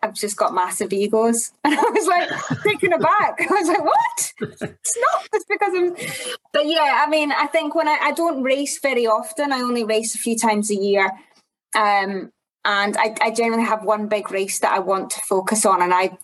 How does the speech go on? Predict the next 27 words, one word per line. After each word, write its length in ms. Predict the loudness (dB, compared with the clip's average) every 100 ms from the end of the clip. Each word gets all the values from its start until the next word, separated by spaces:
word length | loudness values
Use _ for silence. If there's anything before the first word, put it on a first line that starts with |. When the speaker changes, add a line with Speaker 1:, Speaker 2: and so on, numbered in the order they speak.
| -2
Speaker 1:
basically 540 | 0 0 -2 0 0
throw 240 | 2 0 2
all 220 | 2 2
my 160 | 2
eggs 320 | 2 2 0 -2
in 80 |
the 80 | 0
basket. 500 | 2 0 -2 -2 0 2
I 280 | 0 0 -4 _
commit 480 | -4 0 2 2 2 -2 -12 -12 -12 _ _ -16 -2
one 160 | 0
hundred 360 | 2 -2 -2 -8
percent 480 | -6 -2 0 0 -2
to 100 | -2
that 200 | 0 0
race. 480 | 2 2 2 -2 -6 -8 -10 -8 -10 -4
And 420 | 0 0 0 -4 -10 _ 0
as 240 | 2 2
you'll 100 | 0
know, 200 | 2 4
Eddie, 420 | 4 2 2 0
like, 480 | 2 2 0 -4 -10 _ -4
as 440 | 0 0 -2 -10 -12 _ _ _ -14 -2
a 80 | 2
working 440 | 2 0 -2 0
mom, 460 | 2 4 4 2 0
or, 320 | 0 0 -4